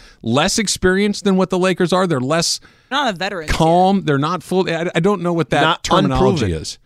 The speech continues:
Speaker 1: Unproven, but they've been in it.
Speaker 3: But, but the reason why we don't pick them and Denver and Sac-, or take Sacramento out. Denver's been to the playoffs. Denver's got to the Western Conference Finals with the Lakers. Then they had injuries and they haven't been able to get over that hump. But I think,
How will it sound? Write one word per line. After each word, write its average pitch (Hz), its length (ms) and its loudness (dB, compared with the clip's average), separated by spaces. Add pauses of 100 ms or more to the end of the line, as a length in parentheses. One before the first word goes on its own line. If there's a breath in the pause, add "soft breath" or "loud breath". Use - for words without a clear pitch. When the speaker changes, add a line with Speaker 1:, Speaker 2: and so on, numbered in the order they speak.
(240)
Speaker 1:
Unproven, 220 680 0 (280 soft breath)
but 226 120 0
they've 247 220 0
been 311 220 2
in 320 180 2
it. 180 240 0
Speaker 3:
But, 165 320 0
but 165 240 0 (320)
the 156 160 0
reason 190 380 2
why 175 140 4
we 156 120 2
don't 160 220 0
pick 160 220 0
them 143 380 2
and 127 200 -2
Denver 147 360 0
and 135 140 -2
Sac-, 135 280 -2 (120)
or 143 200 0 (320)
take 226 180 0
Sacramento 175 500 0
out. 107 240 0
Denver's 175 400 2
been 139 220 0
to 143 80 2
the 104 100 -4
playoffs. 98 260 -4
Denver's 202 300 0
got 151 280 0
to 156 60 -4
the 131 80 -2
Western 117 280 -2
Conference 104 320 -6
Finals 104 240 -4
with 110 80 -6
the 101 80 -6
Lakers. 104 360 -6
Then 120 140 -4
they 147 100 2
had 135 140 2
injuries 110 500 -2
and 101 200 -6 (400 loud breath)
they 120 80 0
haven't 139 240 2
been 135 140 2
able 123 180 -2
to 120 80 -10
get 117 140 0
over 117 160 0
that 107 160 0
hump. 147 120 0
But 170 120 -2
I 165 40 0
think, 170 220 -6